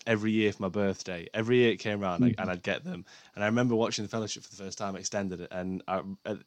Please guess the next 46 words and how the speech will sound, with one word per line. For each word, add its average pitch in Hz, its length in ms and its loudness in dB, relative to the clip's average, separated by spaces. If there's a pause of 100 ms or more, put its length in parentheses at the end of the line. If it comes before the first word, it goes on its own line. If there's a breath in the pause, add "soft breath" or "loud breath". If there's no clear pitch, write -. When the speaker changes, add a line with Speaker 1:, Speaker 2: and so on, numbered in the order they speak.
Speaker 1:
j-, 117 140 -8
you 123 120 0
know 123 100 6
when 120 100 6
you've 113 180 4
only 110 220 2
had 101 220 0
the 98 100 -8
theatrical 104 440 0
for - 120 -6
so 98 220 2
long, 98 200 0
and 92 80 -4
then 95 80 -2
you 98 120 0
see 117 220 4
these 101 200 -2
extra - 240 -2
Speaker 2:
Yeah. 113 80 8
Speaker 1:
scenes, 95 320 4 (180 loud breath)
and 123 100 4
I'm 123 140 8
a 107 60 4
nerd 110 320 6
sucker - 320 2
for 104 160 -4
it - 20 0
anyways, 95 440 0
any 110 120 0
extension 101 480 -2
and 101 140 -2
<laughs> 98 60 -4
deleted 104 360 0
scenes 107 340 2
or 98 60 2
whatever, 92 380 0 (420 loud breath)
I'm 123 160 6
all 113 160 4
for 117 240 2
it. 98 40 2
And 98 100 0
straight 117 240 2
away 110 80 4
I 107 80 4
was 107 120 2
like, 95 320 2